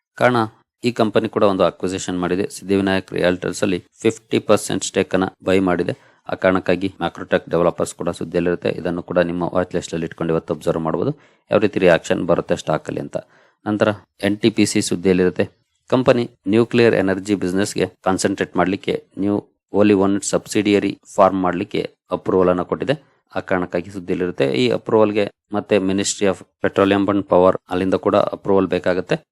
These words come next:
But ಈಗ ಕಂಪನಿಯ ಬೋರ್ಡ್ ಅಪ್ರೂವಲ್ ಕೊಟ್ಟಿದೆ. Maybe ಮುಂದಿನ ದಿನಗಳಲ್ಲಿ ಮಿನಿಸ್ಟ್ರಿ ಕೂಡ ಅಪ್ರೂವಲ್ ಅನ್ನ ಕೊಡುತ್ತೆ. ಆ ಕಾರಣಕ್ಕಾಗಿ ಎನ್ ಟಿ ಪಿ ಸಿ ಕೂಡ ಸುದ್ದಿಯಲ್ಲಿರುತ್ತೆ. ಈ ಸ್ಟಾಕ್ ಅನ್ನು ಕೂಡ ನಿಮ್ಮ ವಾಚ್ ಲಿಸ್ಟ್ ಅಲ್ಲಿ ಇಟ್ಕೊಂಡು ಅಬ್ಸರ್ವ್ ಮಾಡಬಹುದು ಯಾವ ರೀತಿ ಪರ್ಫಾರ್ಮೆನ್ಸ್ ಬರುತ್ತೆ ಅಂತ. ನಂತರ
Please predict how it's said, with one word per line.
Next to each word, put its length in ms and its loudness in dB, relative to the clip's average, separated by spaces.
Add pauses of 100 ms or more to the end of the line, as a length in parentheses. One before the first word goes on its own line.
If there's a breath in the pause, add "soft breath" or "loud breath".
But 120 0
ಈಗ 80 2
ಕಂಪನಿಯ 600 2 (160)
ಬೋರ್ಡ್ 240 4
ಅಪ್ರೂವಲ್ 340 2
ಕೊಟ್ಟಿದೆ. 320 -2
Maybe 360 0
ಮುಂದಿನ 260 2
ದಿನಗಳಲ್ಲಿ 480 4
ಮಿನಿಸ್ಟ್ರಿ 380 -2
ಕೂಡ 160 0
ಅಪ್ರೂವಲ್ 420 2
ಅನ್ನ 120 -2
ಕೊಡುತ್ತೆ. 680 -6 (100)
ಆ 80 0
ಕಾರಣಕ್ಕಾಗಿ 680 0
ಎನ್ 100 -4
ಟಿ 60 -4
ಪಿ 120 -2
ಸಿ 120 -2
ಕೂಡ 180 -2
ಸುದ್ದಿಯಲ್ಲಿರುತ್ತೆ. 600 0
ಈ 140 -6
ಸ್ಟಾಕ್ 300 -4
ಅನ್ನು 140 0
ಕೂಡ 140 2
ನಿಮ್ಮ 300 -2
ವಾಚ್ 240 0
ಲಿಸ್ಟ್ 180 -6
ಅಲ್ಲಿ 120 0
ಇಟ್ಕೊಂಡು 300 0
ಅಬ್ಸರ್ವ್ 280 0
ಮಾಡಬಹುದು 400 0
ಯಾವ 100 0
ರೀತಿ 300 -2 (140)
ಪರ್ಫಾರ್ಮೆನ್ಸ್ 580 -2
ಬರುತ್ತೆ 360 -2
ಅಂತ. 180 -6 (600 soft breath)
ನಂತರ 260 2